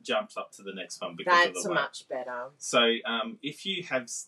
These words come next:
Speaker 1: looked and thought, "Oh, the postage is a bit expensive," it was a bit expensive.
Speaker 2: It was.
Speaker 1: Uh, that's how much they charge, but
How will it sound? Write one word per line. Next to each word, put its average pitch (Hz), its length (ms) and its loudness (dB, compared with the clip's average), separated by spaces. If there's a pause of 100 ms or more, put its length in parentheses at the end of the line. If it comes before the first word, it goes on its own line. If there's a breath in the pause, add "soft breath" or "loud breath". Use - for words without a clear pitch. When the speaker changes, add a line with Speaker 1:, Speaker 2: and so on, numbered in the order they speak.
Speaker 1:
looked 131 300 -4
and 113 160 -8
thought, 107 240 -4
"Oh, 160 260 -2
the - 160 -20
postage 131 380 -2
is - 100 -12
a 135 80 -6
bit - 160 -12
expensive," - 500 -12 (300)
it 113 140 -2
was 123 220 4
a - 20 -2
bit 110 180 -2
expensive. - 560 -2
Speaker 2:
It 185 140 4
was. 160 520 4
Speaker 1:
Uh, 208 220 2
that's - 240 2
how 151 120 2
much 156 200 2
they 123 140 4
charge, - 560 2
but 107 220 2